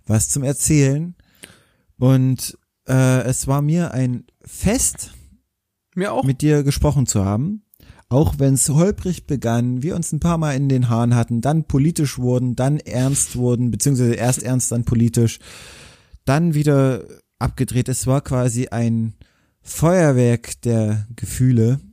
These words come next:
Speaker 1: Und ich wünsche auch allen Leuten, die das hier vielleicht mal irgendwann hören, noch einen angenehmen Tag. Und das war es von Lu Brulu. Ich bin Paul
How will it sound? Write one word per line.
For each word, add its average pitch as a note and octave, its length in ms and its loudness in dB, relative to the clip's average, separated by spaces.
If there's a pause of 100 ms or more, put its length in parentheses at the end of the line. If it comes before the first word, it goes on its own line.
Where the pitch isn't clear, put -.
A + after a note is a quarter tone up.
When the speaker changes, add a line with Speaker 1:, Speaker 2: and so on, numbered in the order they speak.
(540)
Speaker 1:
Und B2 480 0 (640)
ich C3 320 -2
wünsche C#3+ 720 0 (500)
auch A#2+ 340 0
allen D#3 300 0
Leuten, C3+ 380 2
die A#2 140 0
das A#2+ 240 -2
hier A#2+ 120 -2
vielleicht C3 560 -2
mal B2 220 2
irgendwann A#2 680 0
hören, G#2 600 2 (600)
noch A2+ 160 0
einen A2+ 260 0
angenehmen G#2+ 580 2
Tag. - 760 -8 (160)
Und D3+ 420 -2
das D3 320 -6
war A#2 340 -2
es D3+ 460 -4 (460)
von A2+ 560 2
Lu C#3+ 320 2
Brulu. G3+ 800 0 (1040)
Ich - 240 -12
bin D#3+ 160 -8
Paul B2 560 -4